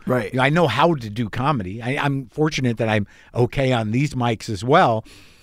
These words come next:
Speaker 2: But over time, you know, everything came from that. Getting my own show on I F C for four seasons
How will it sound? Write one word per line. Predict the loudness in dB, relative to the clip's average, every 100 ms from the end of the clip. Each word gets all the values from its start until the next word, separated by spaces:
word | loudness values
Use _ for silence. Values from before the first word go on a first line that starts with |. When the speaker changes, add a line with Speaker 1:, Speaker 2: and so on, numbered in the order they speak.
| _ _
Speaker 2:
But | 4
over | 4 2
time, | 0 -2 0 0 0 -2 -8 -18 -20 -2
you | 2
know, |
everything | 2 2 0 0
came | -2
from | -2 -2
that. | -2 -4
Getting | 0 2 2
my | 2 2
own | 0
show | -2 -2 0 2 0 -2
on | 0 0
I | 0 -2
F | -2
C | -2 -2
for | -2 -4
four | 0 -2
seasons | 0 -2 0 -4